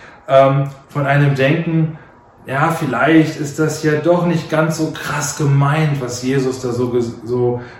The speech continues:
gesagt hat. Und dann werden Bibelstellen so, etwa so ganz leicht aus dem Zusammenhang gerissen. Also die biblische Wahrheit wird so ein bisschen ausgebügelt, ähm, und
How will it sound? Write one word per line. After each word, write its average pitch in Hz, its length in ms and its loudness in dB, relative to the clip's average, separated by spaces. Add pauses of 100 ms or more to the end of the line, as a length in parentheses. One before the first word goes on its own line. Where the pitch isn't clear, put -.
(140)
gesagt 131 520 0
hat. 92 260 -10 (640)
Und 127 60 -6
dann 160 160 2
werden 175 240 4
Bibelstellen 180 680 2
so, 165 80 0 (160)
etwa 175 200 -2
so 160 140 -2
ganz 202 340 2
leicht 180 360 2
aus 151 140 -4
dem 156 80 -4
Zusammenhang 180 560 2
gerissen. 170 680 -2 (480)
Also 147 300 0
die 147 80 0
biblische 170 420 2
Wahrheit 170 300 4
wird 165 160 2
so 165 80 2
ein 143 80 2
bisschen 165 440 2 (360)
ausgebügelt, 170 1300 2 (420)
ähm, 147 440 0 (180)
und 156 340 -2